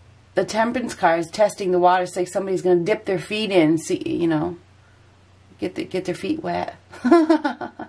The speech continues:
Anyway, Hangman, this is, this is needing to see something from a new perspective. Somebody has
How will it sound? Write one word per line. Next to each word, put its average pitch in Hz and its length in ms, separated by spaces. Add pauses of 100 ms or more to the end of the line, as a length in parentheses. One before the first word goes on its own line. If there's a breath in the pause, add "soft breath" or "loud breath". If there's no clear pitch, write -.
(680 loud breath)
Anyway, 190 800 (320 soft breath)
Hangman, 185 760
this 165 240
is, 180 220
this 175 340 (180)
is 160 600 (560 soft breath)
needing 208 380
to 208 120
see 180 220
something 175 460
from 170 180
a 165 60
new 160 180
perspective. 156 760
Somebody 156 580
has 147 340